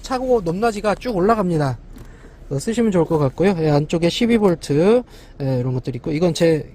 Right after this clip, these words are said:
개인 저거라서 이거는 빼드릴 거예요. 자, 그리고 여기, 예, 설명서 보증서 다 있고요.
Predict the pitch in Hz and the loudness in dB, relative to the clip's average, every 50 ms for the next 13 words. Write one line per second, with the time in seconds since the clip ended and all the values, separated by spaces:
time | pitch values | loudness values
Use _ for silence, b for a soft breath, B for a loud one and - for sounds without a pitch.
0 | - - - 165 170 190 196 190 175 156 139 131 - 156 147 160 165 160 151 - | -14 -4 0 2 2 4 2 2 0 -4 -8 -6 -4 -4 -2 0 0 0 0 0
1 | 220 208 160 139 143 151 147 151 151 - - 240 247 262 226 202 - - 143 131 | 0 0 0 -2 -2 -4 -4 -4 -4 -4 -2 -2 -2 -2 -4 -8 -8 -6 -6 -4
2 | 131 156 190 214 - B B B B B B B B B B B B B B B | -4 -4 -4 -6 -8 B B B B B B B B B B B B B B B
3 | - - 113 113 107 107 123 131 135 139 175 190 175 156 147 165 165 185 208 - | -18 -16 -14 -12 -12 -10 -10 -10 -10 -8 -6 -4 -4 -4 -4 -4 -4 -4 -4 -4
4 | - 160 151 143 139 139 135 131 127 123 117 - - - - - 262 262 277 277 | -4 -6 -6 -4 -4 -6 -6 -6 -6 -8 -10 -12 -16 -20 -14 -10 -8 -6 -6 -6
5 | 254 240 214 160 160 160 151 143 135 139 135 - 135 123 117 - - 135 151 180 | -4 -4 -4 -4 -4 -4 -4 -4 -2 0 0 0 -2 -4 -8 -10 -12 -10 -8 -8
6 | 214 226 | -8 -8